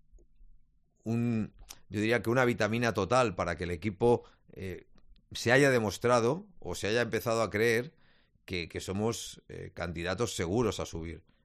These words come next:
De inicio todo el mundo daba por hecho que el Español iba a subir. Español y otro más. Es lo que se ha ido vendiendo desde que empezó la temporada. Y a muchos equipos, como al Mallorca, les ha ido muy bien. A su entrenador, que constantemente nos saca a colación por cualquier motivo,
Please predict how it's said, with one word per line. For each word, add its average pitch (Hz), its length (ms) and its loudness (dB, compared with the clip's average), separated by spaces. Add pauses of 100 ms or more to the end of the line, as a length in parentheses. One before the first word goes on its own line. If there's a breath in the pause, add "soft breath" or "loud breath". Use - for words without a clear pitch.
(340)
De 101 180 -6
inicio 123 420 0
todo 113 220 2
el 92 60 0
mundo 107 320 0
daba 85 260 -4
por 85 140 -6
hecho 80 420 -10 (640)
que 87 100 -6
el 87 60 -2
Español 82 340 -6
iba 76 120 -6
a 71 40 -8
subir. 73 400 -14 (1200)
Español 127 600 2
y 107 120 -2
otro 98 200 0
más. 90 340 -2
Es 90 140 -6
lo 107 100 -2
que 95 120 -4
se - 100 -4
ha 95 60 0
ido 98 160 0
vendiendo 101 520 -2
desde 85 200 -6
que 80 60 -8
empezó 80 260 -8
la 80 100 -6
temporada. 78 600 -8 (640 soft breath)
Y 98 80 -6
a 95 80 0
muchos 123 280 -2
equipos, 120 360 0
como 98 180 -2
al 92 80 -2
Mallorca, 120 420 0
les 104 180 -2
ha 110 40 0
ido 127 140 2
muy 104 140 -4
bien. 113 420 -6 (960)
A 92 140 -4
su 95 140 -4
entrenador, 98 520 0
que 117 120 -4
constantemente 107 640 -4
nos 92 200 -6
saca 107 260 -4
a 87 40 -6
colación 110 600 0
por 90 200 -4
cualquier 98 340 -4
motivo, 123 600 0